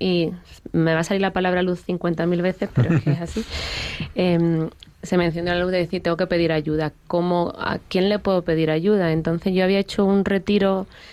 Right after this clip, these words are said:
Speaker 1: mm, relativamente hace poco tiempo, se llama Emaús, y entre nosotras nos ayudamos mucho con la oración. Y tengo que confesar que yo creía en la oración relativamente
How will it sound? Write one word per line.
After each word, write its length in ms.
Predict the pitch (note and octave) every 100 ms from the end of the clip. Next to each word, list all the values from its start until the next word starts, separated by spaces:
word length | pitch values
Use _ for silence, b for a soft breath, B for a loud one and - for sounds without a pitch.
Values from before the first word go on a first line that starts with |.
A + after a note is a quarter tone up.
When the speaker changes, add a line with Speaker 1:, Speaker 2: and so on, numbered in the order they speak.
| B B - -
Speaker 1:
mm, 260 | F#3+ F3+ E3+
relativamente 760 | E3+ E3 F3+ F3+ F#3+ F#3 F#3
hace 220 | F#3 F#3
poco 280 | F3 - G3
tiempo, 480 | G#3+ G#3 G3+ G#3+ A3 -
se 160 | - D#3
llama 240 | D3+ D#3
Emaús, 440 | E3+ E3+ G#3 B3+ - B B B B B - -
y 280 | F#3 F3
entre 300 | E3 D#3+ E3
nosotras 340 | E3 D#3+ F3 F3+
nos 140 | F#3
ayudamos 420 | F#3+ F3 E3+ F3
mucho 300 | E3+ E3+ -
con 140 | E3 E3+
la 100 | D#3+
oración. 520 | D#3+ D3+ A3+ B3 B3 - B B B B
Y 160 | - F3+
tengo 180 | E3+ F#3
que 60 |
confesar 440 | A#3 A3 A3+ A3 A3+
que 300 | G#3 F3+ D3+
yo 160 | E3
creía 320 | E3 G#3 A3
en 80 | G#3+
la 80 | G#3+
oración 440 | G3 F#3+ G#3+ A3+ -
relativamente 1120 | - E3+ D3+ - F3+ G3+ F3+ D#3+ D#3 C#3+ D#3+